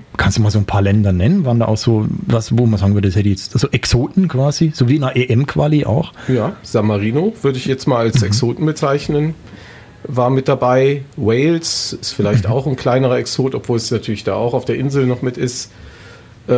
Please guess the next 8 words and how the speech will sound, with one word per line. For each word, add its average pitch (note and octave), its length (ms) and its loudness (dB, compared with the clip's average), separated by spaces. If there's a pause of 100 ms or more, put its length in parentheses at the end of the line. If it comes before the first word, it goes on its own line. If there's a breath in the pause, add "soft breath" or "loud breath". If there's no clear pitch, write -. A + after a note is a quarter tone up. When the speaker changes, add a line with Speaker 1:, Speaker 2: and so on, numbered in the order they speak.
(580)
Speaker 2:
es - 180 -10
waren G#2 320 0
zwei A#2+ 420 -2
englische E3+ 460 -2
Mannschaften D#3+ 580 -2
mit D3+ 220 -4
dabei, C3 600 2
dann G#2+ 580 0